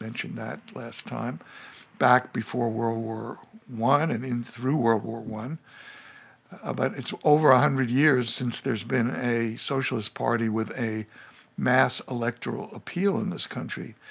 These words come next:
But what we have is something we call the Democratic Party, and it is a, never been a party that, not only is it not a socialist party, but it is a party that has never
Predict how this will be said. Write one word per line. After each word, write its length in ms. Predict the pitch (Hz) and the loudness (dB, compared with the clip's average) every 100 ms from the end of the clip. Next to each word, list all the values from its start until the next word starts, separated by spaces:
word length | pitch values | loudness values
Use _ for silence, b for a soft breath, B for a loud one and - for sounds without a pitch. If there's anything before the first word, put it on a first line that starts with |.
| B B B B | B B B B
But 140 | 160 | 6
what 180 | 180 226 | 8 8
we 160 | 196 160 | 6 6
have 340 | 165 175 160 | 10 10 10
is 120 | 135 | 4
something 440 | - 156 - 143 127 | 2 0 0 -2 0
we 140 | 123 | -2
call 240 | - 127 | 0 0
the 140 | 113 120 | 0 -2
Democratic 760 | 110 151 202 - 143 90 - | 6 8 8 6 0 0 -6
Party, 400 | - - - 85 - B B B B B B - | -6 -6 -6 -8 -10 B B B B B B 0
and 220 | 139 139 | 4 4
it 140 | 147 | 4
is 180 | 135 123 | 4 4
a, 260 | 135 131 - - - - - 175 - - - 190 | 4 2 -2 -10 -20 -18 -14 -14 -14 -18 -12 -10
never 300 | 131 156 170 | 0 2 4
been 200 | 151 156 | 6 6
a 60 | 139 | 6
party 440 | - 143 131 127 120 | 4 6 6 6 4
that, 220 | 120 - - _ - B B B | 2 0 -8 _ -20 B B B
not 260 | 120 123 131 | 0 2 2
only 360 | 131 120 117 131 | 2 0 -2 -4
is 220 | 123 110 | -6 -6
it 180 | 139 - | -8 -4
not 320 | 127 - - | -4 -4 -8
a 140 | - 120 | -12 -10
socialist 640 | - 147 - - 147 113 - | -2 4 4 2 -4 -6 -8
party, 340 | 127 120 131 | -8 -6 -8
but 220 | 120 120 | -4 -4
it 220 | - 123 120 | -4 -4 0
is 340 | 117 113 113 B B B B B - | 0 -2 -6 B B B B B -14
a 80 | |
party 380 | - 151 143 131 | -4 4 6 6
that 180 | 123 123 | 2 0
has 240 | 131 110 | -2 -4
never 440 | 123 139 131 123 | 0 2 4 2